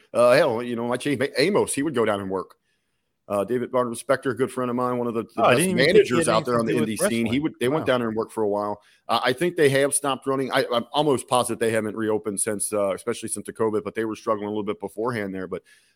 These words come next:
Speaker 1: uh, they, they were finding some success. They had a good couple year run down there. Those guys were going down and working for J J. On the Sandman, uh, interesting. I know that, um,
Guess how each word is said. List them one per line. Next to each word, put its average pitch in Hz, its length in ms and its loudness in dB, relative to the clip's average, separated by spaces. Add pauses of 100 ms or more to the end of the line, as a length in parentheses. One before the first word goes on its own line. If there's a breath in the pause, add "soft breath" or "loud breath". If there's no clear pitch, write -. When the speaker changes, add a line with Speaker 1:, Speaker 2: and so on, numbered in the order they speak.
(140)
Speaker 1:
uh, 104 140 -4
they, 127 100 2
they 131 220 2
were 254 100 -4
finding 233 240 -2
some 208 140 -4
success. - 360 0
They 120 120 0
had 131 80 -2
a 127 40 -4
good 123 160 -4
couple 127 220 -2
year 120 140 0
run 117 240 -2
down 101 180 -2
there. 92 220 -6
Those 104 140 -6
guys 104 220 -2
were 95 60 -18
going 101 160 -6
down 101 160 -6
and 98 80 -8
working 98 240 -6
for 92 140 -16
J 90 160 -8
J. 87 140 -10 (2250)
On 247 240 6
the 208 60 0
Sandman, 104 680 -2 (180)
uh, 117 240 0
interesting. 127 540 -2
I 113 80 -2
know 123 400 -2
that, 107 440 -6 (680)
um, 92 480 -6